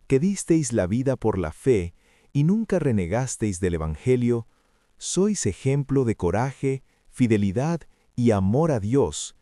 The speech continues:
y nos inspiráis a permanecer firmes frente a las pruebas de nuestra propia vida. Os pedimos,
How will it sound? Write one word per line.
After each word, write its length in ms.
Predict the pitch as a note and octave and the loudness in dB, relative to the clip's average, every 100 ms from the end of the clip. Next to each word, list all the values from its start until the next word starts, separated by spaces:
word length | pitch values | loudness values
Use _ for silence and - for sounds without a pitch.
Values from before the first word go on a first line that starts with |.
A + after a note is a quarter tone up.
| _ _ _ _ _ | _ _ _ _ _
y 100 | C#3+ | 0
nos 220 | C#3 C3+ C#3 | 2 2 0
inspiráis 640 | C3+ - D3 F3+ G#3+ - | -2 -2 0 0 -2 -2
a 40 | |
permanecer 680 | D#3 A#2+ G2 E2 E2 - A#2+ | -2 0 0 0 -2 -2 -4
firmes 680 | - - D#3 D3+ D3 C#3+ - - _ | -4 -2 0 0 -2 -4 -8 -16 _
frente 460 | - B2+ A2 F#2 F2 | -4 0 2 0 -2
a 20 | |
las 220 | E2 - | -2 -6
pruebas 560 | - A2 C#3 C3+ C3 - | -2 2 2 0 -4 -2
de 100 | G2 | -2
nuestra 400 | E2+ D2+ - D2+ | -2 -6 -8 -8
propia 440 | - A2 - F#2 | -2 -2 -2 -4
vida. 420 | D#2+ E2 C#2+ C2 - _ _ _ _ _ _ _ _ _ _ | -4 -6 -8 -14 -18 _ _ _ _ _ _ _ _ _ _
Os 220 | G2+ F#2 | -4 -4
pedimos, 640 | - E2+ G#2 F#2+ D#2 D2+ | -4 -2 0 0 -2 -8